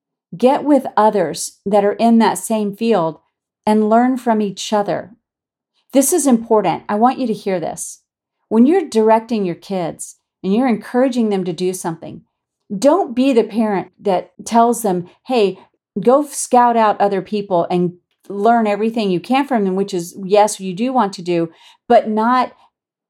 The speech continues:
as a, "I'm gonna take only from you." Make it a give and take. Your child has something to offer them. If they're peers, if they're older and they're more of a mentor, that's a different story. Uh, but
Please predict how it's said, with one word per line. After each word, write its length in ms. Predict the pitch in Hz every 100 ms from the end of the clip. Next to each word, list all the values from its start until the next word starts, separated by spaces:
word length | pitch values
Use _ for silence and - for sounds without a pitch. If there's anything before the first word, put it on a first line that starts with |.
| _ _ -
as 200 | 208 190
a, 320 | 190 175 -
"I'm 160 | 190 208
gonna 220 | 220 175
take 320 | - 202 185 -
only 320 | 185 190 170
from 300 | - 165 156
you." 300 | 139 127 -
Make 320 | 196 190 208 294
it 120 | 294
a 160 | 208 175
give 320 | 190 190 190
and 160 | 180
take. 440 | 175 180 151 - _ _ _ _ _
Your 160 | 180 185
child 320 | 233 220 254
has 220 | 262 220 - -
something 380 | - 214 214 202
to 140 | 202 160
offer 300 | 170 208 202
them. 420 | 220 214 226 226 _ _ _ _ _ -
If 140 | 196
they're 200 | 240 247
peers, 640 | 247 240 165 143 - - -
if 120 | 185
they're 240 | - 202 -
older 400 | 233 262 233 196
and 100 | 180
they're 80 | 180
more 220 | 214 196
of 80 | 180
a 60 |
mentor, 340 | 190 202 196 180
that's 240 | 185 -
a 60 | 185
different 300 | 180 175 175
story. 440 | 185 170 151 165 _ _ _ _
Uh, 300 | 311 294 165
but 420 | 190 220 214 -